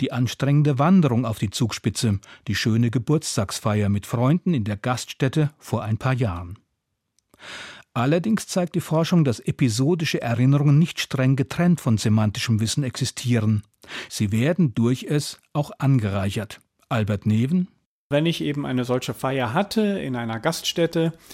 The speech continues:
Speaker 2: dann kann das Erinnerungsbild Falschheiten involvieren, weil ich nämlich mein Standardwissen über Gaststätten einbaue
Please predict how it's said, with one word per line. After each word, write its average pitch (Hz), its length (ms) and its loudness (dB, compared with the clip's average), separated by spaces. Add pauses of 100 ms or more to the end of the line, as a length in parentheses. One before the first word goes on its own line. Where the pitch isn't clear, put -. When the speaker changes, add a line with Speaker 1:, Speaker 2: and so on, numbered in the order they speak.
(320)
Speaker 2:
dann 143 420 -2
kann 170 220 0
das 160 160 0
Erinnerungsbild 147 1200 2
Falschheiten 156 800 0
involvieren, 151 1000 0 (120)
weil 139 560 0
ich 160 360 -4 (400)
nämlich 139 480 -2
mein 123 200 -2
Standardwissen 165 800 0
über 120 500 -2
Gaststätten 147 640 -2
einbaue 151 800 2